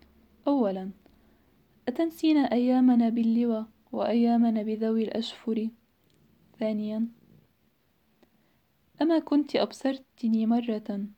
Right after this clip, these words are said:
ليالي نحن بذي جوهر؟ ليالي أنتم لنا جيرة، ألا تذكرين؟ بلى، فاذكري. ثالثًا، وإذ أنا أغيض غض الشباب،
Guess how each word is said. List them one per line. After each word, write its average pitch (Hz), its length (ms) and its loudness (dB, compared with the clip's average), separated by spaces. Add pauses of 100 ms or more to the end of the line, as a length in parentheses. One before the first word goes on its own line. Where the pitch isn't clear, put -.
(340)
ليالي 220 580 0
نحن 247 360 -4
بذي 220 400 -2
جوهر؟ 220 640 -6 (840)
ليالي 226 640 0 (160)
أنتم 247 360 2
لنا 254 340 2
جيرة، 220 640 -4 (420)
ألا 311 200 4
تذكرين؟ 247 840 0 (420)
بلى، 226 380 0
فاذكري. 196 640 -6 (960)
ثالثًا، 220 580 -4 (880)
وإذ 220 240 -2 (100)
أنا 277 320 0 (120)
أغيض 226 420 0
غض 226 340 -2
الشباب، 220 800 -4